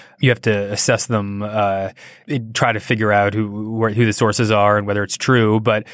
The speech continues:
I think one of the most significant stories in the last few weeks was the Washington Post reported that this was after the Comey hearing in early June, that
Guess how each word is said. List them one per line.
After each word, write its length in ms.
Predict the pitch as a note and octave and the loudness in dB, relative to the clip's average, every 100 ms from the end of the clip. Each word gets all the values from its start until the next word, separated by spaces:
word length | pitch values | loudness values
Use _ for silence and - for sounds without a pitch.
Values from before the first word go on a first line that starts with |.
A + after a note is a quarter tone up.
| - | -8
I 80 | - | -4
think 240 | A#2+ C#3 - | -2 -4 -2
one 200 | C3 C3 | 0 2
of 40 | |
the 60 | B2 | 2
most 160 | A#2 | 2
significant 400 | C#3 D#3 F3 C3 | 2 0 0 0
stories 400 | - A#2+ A2 G#2+ | 0 2 2 0
in 60 | A2+ | 0
the 40 | |
last 200 | G#2 G#2 | 0 0
few 120 | - G#2+ | 0 -2
weeks 220 | G#2 G#2+ | 0 -2
was 120 | A2+ | -4
the 80 | G#2+ | -2
Washington 340 | G#2 G#2+ - G#2 | 0 0 -2 -6
Post 300 | A2 G2+ - | -6 -6 -6
reported 640 | G#2+ A2 G2+ G2 G2 A2 - - - | -6 -6 -6 -6 -6 -6 -10 -20 -16
that 300 | - A2 G2 - - C3 | -2 0 0 -6 -12 -2
this 180 | A#2+ - | 0 0
was 280 | G#2 - - _ | -2 -4 -6 _
after 320 | B2 C#3+ - | -4 -4 -2
the 100 | B2+ | -2
Comey 300 | A#2 A#2 G#2 | 0 -2 -4
hearing 380 | G2+ G2+ G2 G2+ | -6 -6 -6 -6
in 80 | G2+ | -6
early 240 | G2+ G2 | -4 -6
June, 500 | F#2+ G#2 F#2+ F#2+ G#2 A2 - _ | -6 -8 -8 -8 -8 -10 -16 _
that 320 | A#2+ G#2 G2 | 0 0 0